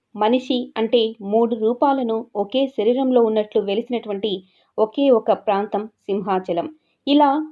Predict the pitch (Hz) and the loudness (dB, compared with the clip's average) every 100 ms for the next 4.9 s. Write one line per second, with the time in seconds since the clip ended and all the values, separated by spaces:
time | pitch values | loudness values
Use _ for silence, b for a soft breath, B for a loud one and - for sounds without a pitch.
0 | - 214 226 294 311 285 240 254 254 240 | -4 -4 2 2 2 2 0 2 4 4
1 | 226 247 - 190 208 247 240 240 247 _ | 2 0 -4 0 2 0 0 -4 -6 _
2 | _ 226 226 226 240 247 _ - 220 233 | _ -4 -2 -2 -4 -6 _ -10 -4 -2
3 | 311 285 247 233 226 214 214 247 247 214 | -2 -2 -2 0 0 0 0 0 0 -2
4 | 214 - 190 269 277 254 226 220 202 | -4 -6 -2 0 0 -2 0 0 0